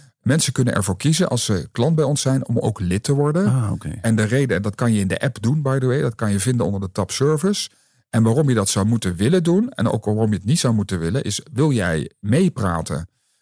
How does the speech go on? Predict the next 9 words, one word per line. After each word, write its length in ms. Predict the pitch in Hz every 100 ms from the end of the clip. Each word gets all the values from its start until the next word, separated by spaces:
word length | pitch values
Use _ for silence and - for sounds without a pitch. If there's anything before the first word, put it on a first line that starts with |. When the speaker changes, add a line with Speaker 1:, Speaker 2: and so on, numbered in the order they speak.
| _
Speaker 1:
met 280 | 95 101 101
de 180 | 92
onderwerpen 540 | - 165 127 98 80 95
waar 140 | 101
de 80 | 95
bank 280 | 95 135 113
maatschappelijke 580 | 95 - 131 110 95 -
impact 480 | 127 160 170 - -
zou 360 | - 143 156